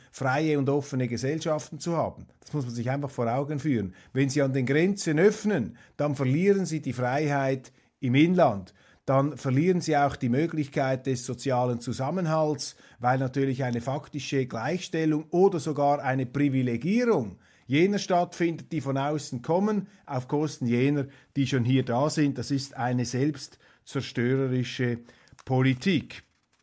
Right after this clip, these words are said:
Sarkozy schlägt nach Gaddafi-Prozess zurück. Ein brisantes Interview des, äh, früheren französischen Präsidenten in einer ihm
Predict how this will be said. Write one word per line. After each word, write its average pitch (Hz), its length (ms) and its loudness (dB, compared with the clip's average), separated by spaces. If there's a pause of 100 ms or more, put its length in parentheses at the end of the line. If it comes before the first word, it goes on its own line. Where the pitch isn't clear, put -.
(1040)
Sarkozy 190 880 0
schlägt 160 440 0
nach 156 280 0
Gaddafi-Prozess 160 1000 0
zurück. 180 360 0
Ein 147 100 4
brisantes 165 520 0
Interview 185 460 2
des, 143 380 0
äh, 139 140 0
früheren 160 520 2 (160)
französischen 147 920 0 (240)
Präsidenten 165 960 0
in 151 220 0
einer 156 340 0
ihm 147 600 0